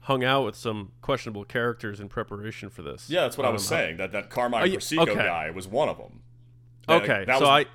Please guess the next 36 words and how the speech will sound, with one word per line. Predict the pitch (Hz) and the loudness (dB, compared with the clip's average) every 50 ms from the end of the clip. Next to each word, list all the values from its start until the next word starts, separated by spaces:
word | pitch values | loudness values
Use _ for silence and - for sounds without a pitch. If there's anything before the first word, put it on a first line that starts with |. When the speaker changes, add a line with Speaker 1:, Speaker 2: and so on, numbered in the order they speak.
| - - | -10 -2
Speaker 1:
I, | 135 139 | 0 0
I, | 139 - - | 0 -2 -8
yeah, | 135 117 110 104 87 80 | -10 -6 -6 -6 -4 -4
all | 85 110 110 | -2 -2 -2
right. | 95 85 82 101 | -2 -4 -6 -2
Speaker 2:
that | 110 120 123 | 0 0 0
was | 127 117 | 2 0
Speaker 1:
I | 120 | 2
Speaker 2:
one | 120 123 123 | 2 4 2
Speaker 1:
wasn't | 120 | 2
Speaker 2:
of | 107 | 2
Speaker 1:
sure | 139 | 0
Speaker 2:
'em. | 123 110 | 2 2
Speaker 1:
how | 123 117 113 | 2 2 0
close | - - - - 135 127 123 - - | -2 -6 -4 0 0 0 0 -2 -6
he | 123 | -8
got | 101 117 113 110 110 110 - | -4 -2 0 0 0 -2 -4
to | - - - - 117 110 107 104 101 101 95 - - - - - - - - - - - - - - - - - - - - | -10 -16 -12 -10 -8 -8 -8 -8 -8 -10 -12 -14 -16 -20 -20 -20 -20 -20 -20 -20 -20 -20 -20 -20 -20 -20 -20 -20 -20 -20 -18
those | 107 107 110 101 85 90 - - - | -8 -6 -6 -6 -6 -10 -16 -20 -20
people | - - 117 104 - 101 | -14 -12 -12 -10 -6 -4
Speaker 2:
Yeah, | - - 95 | -2 -2 -2
Speaker 1:
in | - | -2
Speaker 2:
he, | 127 120 | -4 -6
Speaker 1:
terms | 107 98 117 | -6 -8 -10
of, | 127 - - - | -12 -12 -14 -12
like | 113 110 | -4 -2
Speaker 2:
there | 127 135 | 0 2
was | 139 135 123 | 2 2 2
actually | 139 143 160 156 165 139 | 2 2 2 2 0 -2
a | 123 113 | -2 -2
rumor | 104 107 113 131 143 139 135 113 107 | -2 -2 -2 -2 -2 0 -2 -2 0
that | 104 98 95 90 95 | 0 -2 -2 -2 -6
one | 98 95 101 104 107 110 117 123 | -12 -12 -8 -4 0 0 0 0
of | 131 120 110 101 95 | 0 -2 -4 -4 -4
the | 110 107 101 98 95 95 92 - | -2 -2 0 0 -2 -2 -2 -2
actors, | 107 101 107 113 113 - 104 95 90 87 90 87 - - | -2 -2 -2 -2 -4 -6 -8 -8 -8 -8 -10 -10 -12 -14